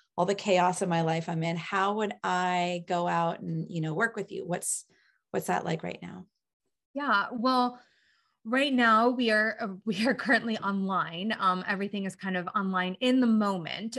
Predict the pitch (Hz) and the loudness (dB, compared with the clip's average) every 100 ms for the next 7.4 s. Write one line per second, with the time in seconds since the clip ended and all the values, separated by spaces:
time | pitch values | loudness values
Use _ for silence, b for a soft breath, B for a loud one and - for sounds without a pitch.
0 | - 202 190 185 - 208 220 208 214 214 | -2 0 0 0 -2 0 0 0 0 0
1 | 202 185 - 190 190 190 202 190 180 180 | 0 0 -2 -4 -4 -6 -4 -2 -2 -4
2 | 190 185 - 190 180 - - 185 170 175 | -6 -6 -6 -2 -2 -2 -4 -2 0 -2
3 | 185 B B B 214 190 185 190 208 190 | -8 B B B 2 4 2 0 -2 0
4 | 208 196 196 185 220 196 196 190 185 202 | 0 2 0 -2 -4 -4 -2 -2 -2 -2
5 | 202 185 196 190 185 - 196 190 180 - | -2 -4 -4 -2 -2 -4 -6 -6 -8 -6
6 | 190 180 170 170 247 226 - 220 214 214 | -4 -4 -6 -8 -6 -6 -4 -4 -4 -4
7 | 208 208 202 208 | -2 0 -2 -4